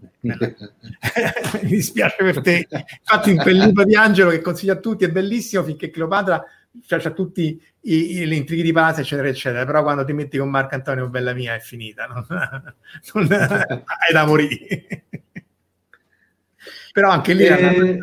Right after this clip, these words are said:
Speaker 2: di Augusto. De-, scu-, scusa, Omar.
Speaker 1: No, stavo notando adesso, dopo, diciamo, un'altra, un'altra osservazione che ha fatto Fabrizio, quella del,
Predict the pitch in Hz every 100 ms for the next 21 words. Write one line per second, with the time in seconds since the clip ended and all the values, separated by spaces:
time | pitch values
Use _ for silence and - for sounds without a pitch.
0 | - - 139 135 139 151 127 - 156 160
1 | 180 208 - 147 - - 156 147 123 117
2 | - _ _ _ _ _ _ _ _ 180
3 | 190 180 190 185 185 180 208 202 185 180
4 | 151 147 135 127 165 147 143 139 156 131
5 | 123 123 131 127 143 123 143 127 120 143
6 | 139 - 123 127 120 123 131 139 - 120
7 | - 110 104 107